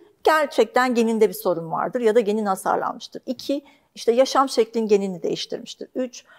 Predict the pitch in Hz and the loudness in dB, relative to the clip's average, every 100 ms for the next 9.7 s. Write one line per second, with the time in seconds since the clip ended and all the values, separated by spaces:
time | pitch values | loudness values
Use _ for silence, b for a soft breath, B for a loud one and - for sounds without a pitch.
0 | b - - 202 247 254 - 247 - 233 | b 2 4 4 2 2 0 -2 2 0
1 | 226 233 - - 208 214 220 220 196 - | 0 -2 -2 0 2 2 2 0 0 -4
2 | 185 - 202 226 208 202 208 202 196 190 | -6 -6 -6 -2 0 2 0 0 -4 -4
3 | 185 196 b b b - 196 190 180 - | -10 -14 b b b 2 2 2 -2 -8
4 | - 175 175 175 208 196 196 190 170 - | -2 0 2 2 4 2 0 -8 -10 -10
5 | 165 - b b 208 277 277 277 - - | -12 -12 b b 2 4 4 0 -6 -10
6 | - - 226 220 220 - 247 269 320 330 | -6 0 2 2 -2 0 2 2 0 0
7 | 277 254 339 240 214 226 202 214 269 - | -2 0 -2 -4 -4 -4 -2 0 0 0
8 | - 175 202 196 190 180 214 190 196 175 | -6 -6 -8 -4 -2 0 -2 -2 -4 -2
9 | 175 175 180 175 175 - 311 | -2 -2 0 0 0 -2 -2